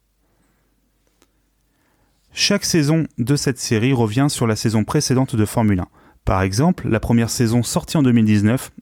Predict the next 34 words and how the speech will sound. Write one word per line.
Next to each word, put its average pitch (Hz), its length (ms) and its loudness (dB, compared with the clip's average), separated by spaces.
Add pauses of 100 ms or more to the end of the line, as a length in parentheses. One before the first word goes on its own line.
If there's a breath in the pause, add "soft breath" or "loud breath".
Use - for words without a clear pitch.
revient 120 340 0
sur - 160 -4
la 107 100 0
saison 113 300 0
de 127 100 2
deux 113 120 0
mille 117 140 2
dix-huit. - 500 -6 (1300 soft breath)
Dans 107 100 0
Drive 135 220 0
to 135 100 0
Survive, 110 440 0
nous 113 140 2
allons 117 160 2
donc 120 160 2
suivre 170 180 0
les 135 60 2
différentes 123 440 0
équipes 131 240 -2
des 117 100 2
différentes 135 440 2
écuries, 113 380 -2 (300 soft breath)
que - 80 -8
ce 110 140 -2
soit 113 180 0
les 104 100 2
pilotes, 107 480 0 (240 loud breath)
les 127 80 2
mécaniciens, 135 720 0
les 127 140 2
chefs 117 240 -2
d'équipe, 104 420 -2
et - 120 -20
cetera. 101 480 -4